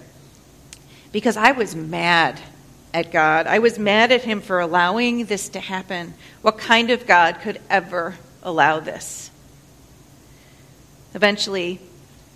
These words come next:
my therapist explained that forgiveness does not make it okay, but would allow me to release the tether that bound me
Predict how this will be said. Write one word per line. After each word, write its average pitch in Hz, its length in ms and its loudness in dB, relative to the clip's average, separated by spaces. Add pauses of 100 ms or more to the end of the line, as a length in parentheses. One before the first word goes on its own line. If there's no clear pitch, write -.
(140)
my 247 100 -2
therapist 294 440 0
explained 233 540 0
that 220 160 -4
forgiveness 202 880 -4
does 208 260 -4
not 202 420 -2
make 196 220 -10
it 190 80 -8
okay, 185 600 -10 (1160)
but 196 100 0
would 214 160 0
allow 214 240 4
me 240 100 2
to 247 100 0
release 240 500 -2
the 233 200 -2
tether 220 540 2
that 180 180 -4
bound 190 420 0
me 170 360 -8